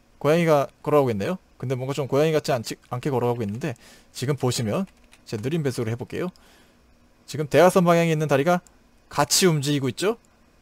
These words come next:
우리의 스팟이 움직이는 것과 같은 모션을 취하고 있네요.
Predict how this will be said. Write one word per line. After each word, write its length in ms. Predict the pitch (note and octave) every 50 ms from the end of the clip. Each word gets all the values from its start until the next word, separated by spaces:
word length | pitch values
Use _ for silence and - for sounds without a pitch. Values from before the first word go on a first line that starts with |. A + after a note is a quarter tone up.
| _ -
우리의 260 | C3 C#3 D3+ D#3+ F3+
스팟이 440 | F3 - - - F#3+ F3 - - D#3
움직이는 420 | C3 B2+ A#2+ B2+ B2 C#3+ C3 C3
것과 320 | A#2+ A#2 - - F#3 A3 G#3+ - _ _ _ _ _
같은 320 | - - A#2 - F#3 F3
모션을 320 | C#3 C3+ B2 D3 A#2+ A#2+ A#2+
취하고 260 | - - E3 D3 C3+
있네요. 380 | G#2+ F#2 E2+ E2 F#2+ D3+ C3